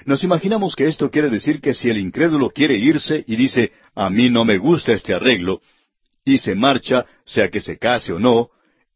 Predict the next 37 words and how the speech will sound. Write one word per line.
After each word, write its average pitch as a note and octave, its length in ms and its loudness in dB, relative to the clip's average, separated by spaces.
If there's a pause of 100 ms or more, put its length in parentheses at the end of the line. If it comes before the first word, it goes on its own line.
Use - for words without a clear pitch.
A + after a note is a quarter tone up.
en A#2 120 2
una E3 160 4
situación C#3+ 440 -2
así F#3 260 0
entonces, B2 560 0 (240)
nos C3 220 -2
imaginamos E3+ 580 -2
que B2 140 -2
el A2 60 0
hombre D3 340 2
o F#2+ 100 0
la B2+ 120 0
mujer G#2 460 -2 (240)
estaría B2+ 440 0
libre E3+ 320 0
de G#2+ 120 -4
casarse D3+ 480 -4
otra G#2+ 220 -2
vez. D#2+ 320 -10 (1000)
Y C#3 100 -2
continúa C#3+ 400 2
Pablo, G2 360 -4 (440)
"Pero G#2+ 260 0
si A2 160 -6
el G2+ 120 0
incrédulo C#3+ 540 0
se A#2 160 -4
separa, G2 560 -4 (140)
sepárese, C#3 760 -2 (500)
pues A2 320 0
no C3 240 2
está D3 340 0
el C#3+ 120 2
hermano A#2+ 560 2
o A2 100 6
la G#2 160 2
hermana B2 560 -2